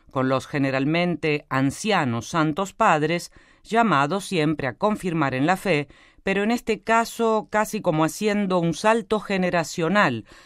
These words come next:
con expresiones y medios incisivos,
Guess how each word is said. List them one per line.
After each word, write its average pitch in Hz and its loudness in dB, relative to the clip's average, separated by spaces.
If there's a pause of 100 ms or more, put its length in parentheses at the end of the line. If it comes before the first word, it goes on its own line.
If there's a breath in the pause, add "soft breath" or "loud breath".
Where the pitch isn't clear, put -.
(120)
con 147 2
expresiones 202 0
y 160 -4
medios 175 -2
incisivos, 139 -2